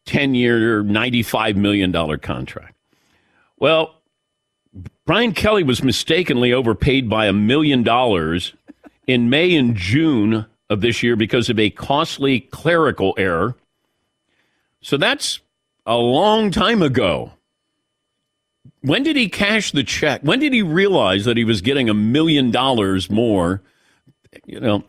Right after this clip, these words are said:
and they say a costly clerical error. No kidding. It's a million dollar mistake there.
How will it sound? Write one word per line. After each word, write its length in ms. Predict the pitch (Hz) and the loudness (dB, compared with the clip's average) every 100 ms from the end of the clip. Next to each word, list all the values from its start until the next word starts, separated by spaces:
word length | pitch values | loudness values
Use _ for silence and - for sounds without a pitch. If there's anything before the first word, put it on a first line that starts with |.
| - - | -20 -4
and 140 | 147 175 | 0 0
they 80 | |
say 220 | 180 220 202 | 0 0 0
a 80 | |
costly 600 | - - 170 175 - 139 | -2 -4 -2 -2 -2 -2
clerical 600 | 110 - 147 147 107 92 | -2 -2 0 0 0 -2
error. 240 | 90 80 78 | 0 -2 -2
No 220 | 185 240 | -2 -2
kidding. 560 | 214 - 269 226 127 71 - | -2 0 2 2 0 -4 -6
It's 140 | 127 | -2
a 60 | 151 | 0
million 560 | 139 151 190 196 170 147 | 0 2 2 2 2 2
dollar 340 | 147 175 151 | 0 2 2
mistake 560 | 127 123 - 170 190 - | 2 0 -2 -2 -2 -4
there. 300 | 78 57 | -4 -4